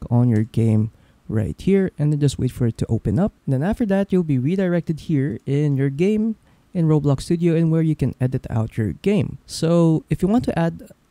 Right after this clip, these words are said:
something or an update to your game, like for example, I'll just add this road tree right there. Let's say I'll just add these things. There you go. Let's say I want to add a water block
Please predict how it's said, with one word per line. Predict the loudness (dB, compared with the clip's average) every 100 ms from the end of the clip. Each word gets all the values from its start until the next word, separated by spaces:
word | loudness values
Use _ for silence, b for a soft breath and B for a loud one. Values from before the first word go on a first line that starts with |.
| -20
something | -8 2 2 4 0 0 -2 -8 _ _ _
or | 0 2 2
an | 2 0
update | 0 0 0
to | 0
your | -2
game, | 0 0 0
like | -2
for | -4
example, | -4 -2 -2 -2 -4 -4
I'll | -2 -2
just | -4 -4
add | -6 -6 -4
this | -4 -4 -6 -14 -4
road | 2 2 0
tree | -2 0 2 0 -4 -10
right | -4 -4 -4 -6
there. | -4 -2 -4 -8 -6
Let's | -6 -4
say | -2
I'll | 0 -2
just | -4 -4
add | -4 -2 -4 -8
these | -4 -4 -2
things. | 0 2 0 -2
There | -10 -10 -8
you | -8 -8 -12 _
go. | -2 0 0 -2 -6 -10
Let's | -8 -6
say | -4 -2 0
I |
want | 0 0
to | -2 -6
add | -4 -4 -4 -8 -10
a | -6
water | -4 -2 -2 -4
block | -4 -4 -4